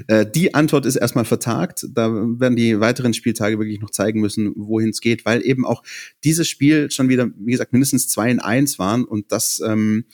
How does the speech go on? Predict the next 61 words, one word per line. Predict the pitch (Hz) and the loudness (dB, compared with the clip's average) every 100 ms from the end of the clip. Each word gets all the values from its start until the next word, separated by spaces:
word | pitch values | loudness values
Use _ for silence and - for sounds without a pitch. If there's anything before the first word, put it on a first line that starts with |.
| - - - - - | -20 -20 -20 -20 -8
ja, | - 101 98 | -2 -2 -2
äh, | 113 120 | 0 0
ist | 120 131 - | 2 0 2
noch, | 131 135 | 0 2
auch | 143 | 2
nicht, | 160 151 | 2 2
immer | 175 165 | 2 4
noch | 160 | 2
Tage | - 127 196 175 | 0 -2 2 0
später | - 160 156 | 2 2 2
immer | 131 | 2
noch | |
nicht | 131 135 | 2 2
so | 131 | 0
ganz, | 113 120 - | 0 0 0
äh, | 92 | 0
mit | 117 107 | 0 0
Händen | 107 107 | -2 -4
zu | - 95 | -8 -4
greifen. | 95 98 104 | -4 -2 -2
Was | 143 | 0
mit | 151 | 2
Händen | 139 180 160 | 2 2 2
allerdings | - 127 127 117 | 2 2 2 -2
greifbar | - 117 - 92 | 0 -2 0 -2
ist, | 170 - | -2 0
Philipp, | 151 - | -2 0
das | 120 | -4
ist | - 127 - - | 0 -2 -2 -4
das, | 117 120 | -4 -4
was | 117 | -4
die | - | -2
nackten | 120 113 110 | -2 -2 -6
Zahlen | - 117 151 | -2 0 2
sagen | 147 143 147 135 | 2 2 0 0
oder | 120 117 | 2 2
wie, | 113 117 107 | 2 2 0
äh, | 101 110 | -2 -6
wie | 110 | -6
Teddy | 120 120 | -4 -4
sagen | 113 120 | -2 -4
würde, | 113 | -2
Mathematik, | 107 117 117 143 123 - 170 - - - | 0 0 2 2 2 2 0 -4 -14 0
immer | 147 156 | 4 4
Mathematik. | 147 135 151 135 196 190 - _ - - - - - - | 4 4 2 4 2 0 -4 _ -18 -16 -14 -12 -10 2
Der | 143 | 4
V | - | 6
F | - | 6
B | 359 | 6
<laughs> | |
hat | 226 - | 6 4
also | 226 - 202 | 2 4 4
aus | 196 | 4
den | - 131 | 2 4
ersten | 127 226 - 147 | 4 2 2 2
drei | 110 113 143 156 | 2 2 4 2
Spielen | - - 120 104 - | -2 0 2 2 2
eins | 160 190 | 0 2
gewonnen, | 156 143 143 | 2 4 2
zwei | - 131 147 | 2 2 2
verloren. | 123 120 135 | 2 2 2